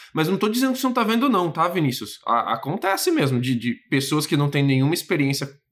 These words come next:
muito forte com religião também ver, terem esse tipo de relato aqui. A gente já leu tanto relato de ouvinte que não é religioso,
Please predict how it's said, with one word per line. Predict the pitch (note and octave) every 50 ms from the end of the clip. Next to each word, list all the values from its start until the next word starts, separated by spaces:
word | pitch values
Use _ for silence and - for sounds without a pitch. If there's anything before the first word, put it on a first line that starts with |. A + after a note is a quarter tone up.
| -
muito | - C#3 C3+ C3+ C3+
forte | - - A#2+ - - -
com | - B2
religião | B2 B2 A#2+ A#2 A#2+ A#2 A#2 B2+ A#2 A2 A#2 C3+ G#3+ - _ _ _ _ _
também | - F3 D#3 D3+ C3 C#3 D3+ F#3 G#3
ver, | D#3+ C3+ C#3 D#3 E3+ E3 -
terem | - - C3+ E3 E3 D#3
esse | D3+ - D3
tipo | C#3 - C3 C3 - C3
de | B2 B2+
relato | A#2+ C3 A#2 A2+ A2 A2 A2 -
aqui. | G#2+ G#2+ -
A | A2+
gente | A2+ A#2 A#2+ -
já | B2 C3+
leu | B2+ B2+ C3 B2
tanto | A#2+ - - C#3 E3 F#3+ - F#3+
relato | F3+ E3+ C#3 C3 C3+ C3+ C3+
de | B2+ B2 B2
ouvinte | A#2 A2 A#2 A2+ - -
que | - B2+
não | A2+ A#2 C3 D3+
é | D3 C#3
religioso, | C3+ C3 B2 B2 B2 A#2 A2+ A2+ B2+ C#3 C3+ A#2